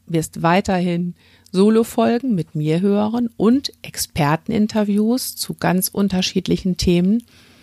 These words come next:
Und es wird demnächst auch eine neue Rubrik hier im Podcast geben, die heißt Die kleine Pause mit. Und da werde ich mir immer mal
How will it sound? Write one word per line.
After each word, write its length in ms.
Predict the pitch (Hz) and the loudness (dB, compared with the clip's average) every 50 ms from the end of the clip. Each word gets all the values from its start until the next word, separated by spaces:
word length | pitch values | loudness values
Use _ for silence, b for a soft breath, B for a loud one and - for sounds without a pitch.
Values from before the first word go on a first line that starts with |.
| b b b b b b b b _ | b b b b b b b b _
Und 360 | - 226 262 294 339 370 - - | -2 -2 -2 -2 -2 -6 -8 -10
es 180 | - 233 - - | -12 -8 -6 -4
wird 160 | - - - | -4 -2 0
demnächst 500 | 240 233 220 220 226 240 247 - - - | 0 2 4 4 4 2 0 -2 -2 -2
auch 160 | - 175 - | -2 -2 -2
eine 260 | - - 185 185 185 | -4 -4 -2 0 0
neue 300 | 180 185 196 202 220 214 | 0 2 4 4 4 4
Rubrik 480 | 196 - 170 165 160 - 226 262 - - | 4 2 0 -2 -2 -2 -2 -2 -2 -4
hier 260 | - - 170 147 127 | -6 -2 0 2 2
im 120 | 135 156 | 2 0
Podcast 640 | - - 151 143 - - - 139 135 147 - - - | -2 -4 -4 -4 -4 -4 -4 -2 -2 -2 -4 -6 -6
geben, 480 | - 139 135 139 151 202 233 330 349 - _ - | -4 -2 -2 0 0 0 -2 -2 -4 -8 _ -4
die 180 | 151 156 156 | -2 0 0
heißt 440 | 156 156 147 151 156 156 - - - _ _ _ - | 0 2 2 0 0 -2 -4 -10 -20 _ _ _ -16
Die 60 | 170 | -10
kleine 500 | - - - - 160 151 170 202 220 240 | -6 -4 0 2 2 4 4 4 2 0
Pause 580 | 226 - - - 143 151 160 175 175 190 196 196 | -2 -4 -4 -2 0 0 2 0 2 2 0 0
mit. 560 | 185 170 151 147 - - _ - - - - b b b b b b b b b b b b b b b b b | 0 0 0 0 0 -2 _ -8 -8 -8 -8 b b b b b b b b b b b b b b b b b
Und 420 | - 180 170 175 170 165 165 - - b b b b b b b b b b b - 165 | 0 0 2 2 0 -2 -4 -6 -10 b b b b b b b b b b b -2 0
da 180 | 175 208 233 | 0 0 2
werde 200 | 226 226 226 226 | 2 0 0 0
ich 100 | 214 - | -2 -2
mir 380 | 220 208 202 202 202 - - - | 0 2 2 2 0 -2 -4 -6
immer 340 | - 240 285 349 339 320 277 | -6 -4 -2 0 0 0 0
mal 540 | 240 208 196 202 202 208 208 214 226 233 | 0 0 0 0 2 2 2 0 -2 -4